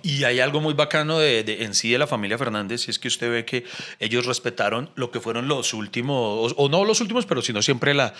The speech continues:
la voluntad de él en todos los sentidos. Por ejemplo, hay una, hay un, bueno, primero que todo hay una frase que se volvió muy famosa en estos días de él,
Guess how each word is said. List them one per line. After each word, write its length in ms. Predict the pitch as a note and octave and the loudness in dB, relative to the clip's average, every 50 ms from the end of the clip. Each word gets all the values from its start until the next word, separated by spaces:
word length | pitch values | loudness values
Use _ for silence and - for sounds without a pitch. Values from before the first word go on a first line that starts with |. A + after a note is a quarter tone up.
| - - - - - | -16 -16 -16 -14 -4
la 160 | - B2 A2+ | 0 2 2
voluntad 480 | A2+ A#2 A2+ A2+ A2 G#2 G2+ G#2 G#2+ G2+ | 2 2 2 0 0 0 0 0 0 2
de 200 | A2 A#2+ B2 A#2+ | 4 4 4 4
él 220 | A#2+ A#2+ A#2+ - - | 4 2 -2 -8 -10
en 100 | - A#2 | -8 -4
todos 180 | A2 C3 A#2+ A#2+ | 2 2 2 4
los 120 | C3 A#2+ | 2 0
sentidos. 380 | - G#2 F#2+ - F3+ C#3 G2 - | -2 -4 -2 0 0 0 0 0
Por 120 | - A2+ G#2 | 0 0 0
ejemplo, 600 | F#2 A2+ A#2 A#2 A2+ C3+ C#3 C#3+ D3 D3 C3 - _ _ _ _ _ _ _ - | 0 0 -2 -2 -2 -2 -2 -2 -2 -4 -6 -14 _ _ _ _ _ _ _ -2
hay 280 | B2 B2+ C3 C#3 D3+ D3+ | 2 2 2 4 2 2
una, 200 | D#3 D3+ E3 - | 2 0 0 2
hay 160 | D#3 F#3 A3 | 2 2 4
un, 80 | A#3+ A3+ | 4 4
bueno, 180 | E3 C#3+ B2 | 4 4 4
primero 320 | A#2 A#2 A#2 C#3+ A3+ C4 - | 4 2 2 4 2 2 2
que 140 | - F3 - | 2 2 4
todo 160 | D#3 F3+ A3+ | 4 4 4
hay 100 | A3+ F#3+ | 4 4
una 240 | D#3+ D#3+ D#3 D3+ - - - - - - - | 4 4 2 2 -2 -12 -20 -20 -20 -10 -4
frase 500 | - E3 D#3 D#3 C#3+ C#3+ E3 D#3+ - - | 0 2 4 4 4 4 4 2 2 0
que 220 | - C#3 B2+ A2 | -2 0 0 2
se 160 | G2 - - A2 | 2 2 4 4
volvió 220 | G#2 G2+ F#2+ G2+ | 2 2 2 0
muy 160 | G2+ A2 A2+ A2 | 0 0 0 2
famosa 280 | C#3 B2 A#2+ A2+ B2+ | 2 2 2 0 -2
en 60 | B2 | -2
estos 240 | A#2 - - B2+ A2 | -2 -2 -4 -4 -2
días 360 | A#2 A#2 A2+ A2+ A#2 - B2 | 0 2 2 2 2 0 -2
de 160 | A#2 G#2+ G2+ G2+ | -2 0 0 0
él, 120 | G#2+ | -2